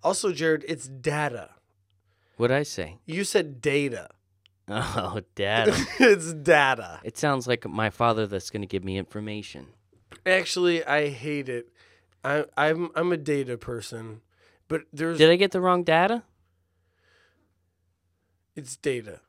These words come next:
Speaker 2: Oh. You
Speaker 1: You, you're right.
Speaker 2: Dude, you're fucking, you're trying to confuse me.
Speaker 1: No,
Speaker 2: I
Speaker 1: no.
Speaker 2: see what you're doing, Matt.
Speaker 1: No, you're good.
Speaker 2: Is your
Speaker 1: You're
Speaker 2: name Matt? Because you know what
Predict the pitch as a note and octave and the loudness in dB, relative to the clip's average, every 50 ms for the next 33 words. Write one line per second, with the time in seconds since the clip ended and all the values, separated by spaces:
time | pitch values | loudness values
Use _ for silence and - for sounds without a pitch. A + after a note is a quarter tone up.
0 | _ _ _ _ _ - - A2 G2 E2 - _ _ _ _ - _ - _ _ | _ _ _ _ _ -10 -6 -6 -6 -6 -8 _ _ _ _ -20 _ -20 _ _
1 | D#3 D3+ - _ _ _ - D#3+ G#3 C4 C#4 A#3+ F#3+ G3 B3 C4+ B3 G#3+ F#3 E3+ | -14 -14 -14 _ _ _ -4 0 0 0 0 0 -2 -2 0 0 2 2 2 4
2 | C#3 D#3 C3+ A#2+ A2 A#2+ C#3+ F3 E3 - - - A#2+ A2 G#2+ - A2 G2 F#2+ D2+ | 4 4 2 4 4 4 4 4 4 0 0 2 2 2 2 0 -4 -4 -4 -6
3 | - - C3+ C#3 - - D3 B2 A2+ - - G2+ - - D3+ F3+ G#3 F3+ C#3 B2 | -4 -2 -2 0 0 2 0 0 0 0 -4 -12 -6 -4 -2 -2 -2 -4 -6 -6
4 | A2 F#2+ E2+ E2+ F#3 G3+ G3+ G3 E3+ E3+ - - - G#3 C3+ A#2 B2+ F3 G3+ E3 | -6 -6 -4 0 4 4 6 6 8 6 6 6 4 2 2 6 6 6 6 6
5 | C3+ A#2 G#2+ G2+ F#2+ G2+ A#2 D3 D#3+ D#3 D#3 C#3+ C3+ B2+ A2 G#2+ - _ - D3+ | 6 4 4 4 4 4 4 4 4 2 -2 -2 -2 -4 -6 -10 -16 _ -10 -4
6 | D#3+ A3+ A#3+ G#3 G#3 A3+ F3+ C#3 C#3+ D3+ - - B3 A3+ G#3+ A3+ B3 A#3+ A3+ G3+ | -2 -2 -2 2 4 4 6 6 6 6 6 8 8 8 8 8 8 8 8 8
7 | G#3+ A#3+ C#4+ D4+ D4 - - _ _ _ _ - F#3 - - A3 G3 F#3+ G#3 A3 | 8 8 8 8 6 2 -8 _ _ _ _ 0 0 6 6 6 6 6 2 2
8 | A3+ A3+ A3+ G#3+ G3+ F3 B2 - F3+ G3 D#3+ - | 4 4 4 4 2 0 0 4 6 6 6 4